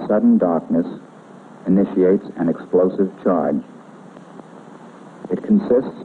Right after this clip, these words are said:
of a photoelectric cell, the eye of the mole,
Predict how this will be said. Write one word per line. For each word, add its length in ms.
of 140
a 80
photoelectric 960
cell, 420
the 120
eye 320
of 240
the 80
mole, 500